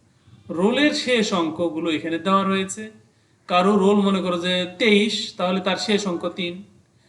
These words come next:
কারো রোল মনে করো যে উনিশ, তাহলে তার শেষ অঙ্ক নয়। কারো রোল পনেরো, তাহলে তার শেষ অঙ্ক পাঁচ। এইগুলো দেওয়া রয়েছে। এখন এগুলো দ্বারা আমরা কি করব? আহ,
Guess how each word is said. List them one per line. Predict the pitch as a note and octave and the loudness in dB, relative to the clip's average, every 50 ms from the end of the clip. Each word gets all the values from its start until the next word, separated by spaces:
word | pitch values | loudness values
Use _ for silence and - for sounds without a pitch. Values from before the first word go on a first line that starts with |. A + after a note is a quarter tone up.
| _ _ - | _ _ -2
কারো | F3 E3+ E3+ F#3 G3 | 2 2 4 4 4
রোল | F3 F3 F#3+ G#3 G3+ | 4 4 2 2 2
মনে | F#3 F3+ F3+ F3+ | 2 0 -2 -2
করো | F3 F3+ F3+ F3 E3+ | -2 0 0 0 0
যে | F3 F#3 | -2 -4
উনিশ, | G3+ B3 A3 G#3 G3 F#3+ F#3+ F#3+ - - - - | -2 2 4 4 6 6 4 2 -2 -6 -6 -4
তাহলে | F#3+ F3 F3+ F3+ | -2 -2 -2 -2
তার | F3 - F3 F3 | -2 -2 -4 -4
শেষ | - - G3+ F3+ - F#3 | -2 -2 -4 -4 -2 -2
অঙ্ক | F3 E3+ D#3+ F3 | -4 -4 -4 -4
নয়। | E3+ E3+ F3+ F3+ E3+ E3+ E3+ F3+ - - _ _ _ _ _ _ _ _ _ - | -6 -4 -4 -4 -4 -4 -6 -8 -14 -20 _ _ _ _ _ _ _ _ _ -4
কারো | F#3 E3+ F3 F#3 F#3+ | 0 2 2 4 4
রোল | E3+ E3+ F#3+ G3 G3+ G3 G3+ | 2 2 2 2 0 0 0
পনেরো, | B3+ A#3 G3+ F3+ E3 E3+ F3 F3 | 0 2 2 2 2 2 0 -2
তাহলে | F3 - E3+ E3+ F3 F3 E3+ | -2 -2 -2 -2 -2 -2 -2
তার | E3+ E3+ E3+ | -2 -2 -2
শেষ | - - F#3 E3+ - F3 | -4 -6 -6 -6 -4 -6
অঙ্ক | E3 E3 E3 - - F3 G3+ B3 - - - _ | -6 -6 -6 -8 -6 -6 -6 -6 -8 -12 -14 _
পাঁচ। | - G#3+ F#3 E3+ F3 F3 - - - - _ _ _ _ _ _ _ _ _ | -4 -2 -2 -2 -2 -4 -8 -12 -16 -18 _ _ _ _ _ _ _ _ _
এইগুলো | - E3+ F3+ A3+ C#4+ E4 D#4 - - - - G3 G3+ G#3+ G#3 | -2 0 2 2 2 0 -2 -4 -10 -10 -4 -2 2 2 4
দেওয়া | G3+ G3+ G#3+ A3 G#3 F#3 D#3+ | 4 4 4 4 6 6 4
রয়েছে। | C#3 C3 A#2 A2+ G#2+ - - A#2+ A2 | 2 0 -4 -6 -8 -10 -12 -10 -8
এখন | C#3 D3+ D3+ - G3+ F#3+ | -8 -8 -6 -4 -4 -4
এগুলো | E3+ F#3+ F#3 A3 G#3+ A#3 A#3+ | -4 -4 -2 -2 -2 -2 -2
দ্বারা | G#3+ F#3 F#3+ F3 E3+ E3+ F#3+ | -2 -2 0 0 0 0 -2
আমরা | F#3 D3+ D3+ D3+ E3 E3+ E3 | -2 -4 -6 -6 -6 -6 -6
কি | D#3+ F#3+ D#3 | -6 -8 -12
করব? | - D3 C3+ C3+ D3+ G#3+ D#4+ E4+ - - _ _ _ _ _ _ _ _ _ _ _ _ _ _ - | -12 -12 -14 -10 -8 -8 -8 -10 -12 -18 _ _ _ _ _ _ _ _ _ _ _ _ _ _ -8
আহ, | D#3 D3+ D3 D3+ - | -6 -4 -4 -4 -6